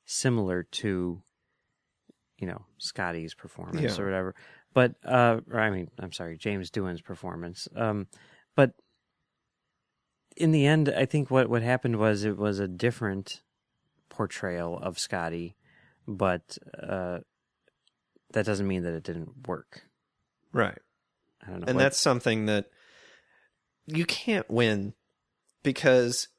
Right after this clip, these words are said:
Speaker 2: if you, if you do, like, Continues, which Continues has, uh, Chris Doohan,
Speaker 1: Mm-hmm.
Speaker 2: who does an amazing impression of his dad's Scottish impression.
Speaker 1: Mm-hmm.
Speaker 2: But if you,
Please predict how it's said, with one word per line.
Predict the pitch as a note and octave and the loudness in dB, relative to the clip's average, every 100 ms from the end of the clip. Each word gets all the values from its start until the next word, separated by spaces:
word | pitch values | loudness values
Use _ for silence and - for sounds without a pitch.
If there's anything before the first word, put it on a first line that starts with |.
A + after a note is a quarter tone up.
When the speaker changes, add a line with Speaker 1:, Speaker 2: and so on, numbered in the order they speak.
| _ | _
Speaker 2:
if | C#3 C#3 | -2 0
you, | C#3 C#3+ A#2 | 0 0 0
if | C#3 | 0
you | C#3 | 0
do, | C#3 E3 | 2 4
like, | D#3+ D3+ | 4 2
Continues, | - D3 - C#3+ C3 B2+ B2+ B2 - - - _ | 0 -4 2 2 4 2 2 0 -4 -8 -12 _
which | A#2 - | -6 -4
Continues | - B2 E3+ A#2+ G#2 - | -2 4 4 4 2 0
has, | A2+ G2+ G2+ - - _ - | 0 0 -2 -6 -12 _ -6
uh, | G2 F#2+ G2 _ _ - | -6 -6 -8 _ _ 2
Chris | C#3+ B2+ | 2 4
Doohan, | - G#2 F#2 F#2+ - - | 0 -2 -2 -8 -10 -6
Speaker 1:
Mm-hmm. | G#2 G2+ | -4 -4
Speaker 2:
who | G#2 G2+ - | -4 -4 0
does | A#2 A2 | 2 2
an | G#2 | 2
amazing | G#2 A2 A2 G#2+ | 0 0 0 -2
impression | G2+ - G#2+ - G#2 | -4 -2 0 0 -4
of | |
his | G2 G2+ | -8 -4
dad's | G#2+ G2+ G2+ | 0 0 0
Scottish | - G#2 G2+ - | -4 -4 -4 -8
impression. | G#2 G#2 G#2 - A#2 _ _ | -8 -8 -8 -10 -12 _ _
Speaker 1:
Mm-hmm. | G#2 G2 G2 G2 - - - - _ | -4 -4 -4 -8 -12 -20 -20 -20 _
Speaker 2:
But | C3+ | 4
if | C#3 | 4
you, | D3 C3 A2+ | 4 4 2